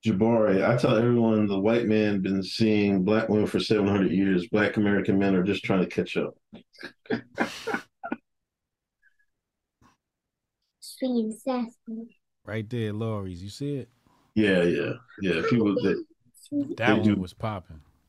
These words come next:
Speaker 1: They do do that. Um, Retro Neon. Also, Shaq gives the worst advice to the daughters about men. It's ridiculous.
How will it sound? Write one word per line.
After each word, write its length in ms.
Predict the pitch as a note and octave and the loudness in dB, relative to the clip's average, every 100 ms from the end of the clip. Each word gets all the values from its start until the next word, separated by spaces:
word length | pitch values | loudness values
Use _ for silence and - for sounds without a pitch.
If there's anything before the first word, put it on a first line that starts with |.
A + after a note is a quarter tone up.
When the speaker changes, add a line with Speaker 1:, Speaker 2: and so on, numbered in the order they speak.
| _ - _ _ _ _ _ _ - - _ - - _ - - _ _ _ - | _ -20 _ _ _ _ _ _ -20 -20 _ -20 -20 _ -20 -20 _ _ _ -2
Speaker 1:
They 80 | G2 | 2
do 180 | G#2 F#2+ | 2 4
do 160 | F#2+ | 4
that. 340 | F2 D#2+ - - G#2 | 2 2 -2 -2 0
Um, 420 | G2+ G2 F#2 E2+ _ _ _ - | 2 4 2 -2 _ _ _ -2
Retro 340 | A#2 C3 C#3 | 0 2 2
Neon. 420 | B2 A#2+ G#2 F#2+ | 4 4 4 2
Also, 300 | F#2 C#3 C#3 B2 | 2 2 2 2
Shaq 540 | - B2 A#2+ A2+ - | 2 2 2 2 0
gives 200 | A2+ G2 | 0 2
the 80 | F#2+ | 2
worst 280 | G2+ A2 A2+ | 2 2 0
advice 340 | G#2 G2+ F#2+ | 0 0 -2
to 60 | G#2 | 0
the 120 | F#2 | 0
daughters 360 | F2+ G2+ G2 F#2 | 2 4 4 4
about 300 | F#2 F#2 F2+ | 4 4 4
men. 240 | G2+ G2 | 2 2
It's 200 | E2+ - | 0 -2
ridiculous. 640 | F2 G2+ F#2+ G2 F2+ - | 0 0 2 2 2 -2